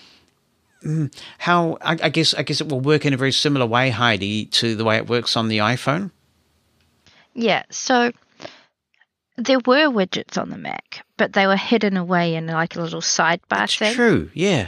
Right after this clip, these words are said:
Speaker 1: there were.
Speaker 2: And now they can be on the desktop, and they're interactive, so you can, like, check something off a checklist or things
Speaker 1: But am
Speaker 2: like
Speaker 1: I right
Speaker 2: that.
Speaker 1: that Mac widgets were different? Like, Mac actually has had widgets for a while now that you mention it, um, but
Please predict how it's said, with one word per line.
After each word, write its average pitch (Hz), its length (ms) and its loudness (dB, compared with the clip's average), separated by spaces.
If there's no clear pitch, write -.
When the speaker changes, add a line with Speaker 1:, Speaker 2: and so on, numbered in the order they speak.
Speaker 1:
there 175 120 -8
were. 190 220 -4
Speaker 2:
And 214 380 -2
now 214 340 2
they 220 200 0
can 208 160 -2
be 190 180 0
on 175 140 0
the 165 100 -6
desktop, - 720 -4
and 185 240 0
they're 180 140 4
interactive, 185 640 2
so - 160 -4
you 170 60 -6
can, 190 120 -2
like, 170 320 -2
check - 260 0
something 185 460 0
off - 180 2
a - 60 0
checklist - 920 -4
or 156 360 -8
things 165 300 0
Speaker 1:
But - 20 6
am 180 100 4
Speaker 2:
like 180 120 2
Speaker 1:
I - 20 0
right 175 340 -4
Speaker 2:
that. 185 180 4
Speaker 1:
that 147 40 -2
Mac 151 260 2
widgets 143 460 -2
were 120 140 -2
different? 123 520 0
Like, 131 200 0
Mac 185 260 2
actually 147 300 0
has 123 160 2
had 110 160 0
widgets 110 280 -2
for - 140 -2
a 107 60 2
while 127 240 0
now 101 100 4
that 92 100 -4
you 85 100 -4
mention 90 300 -4
it, - 200 -6
um, 113 500 0
but 147 200 0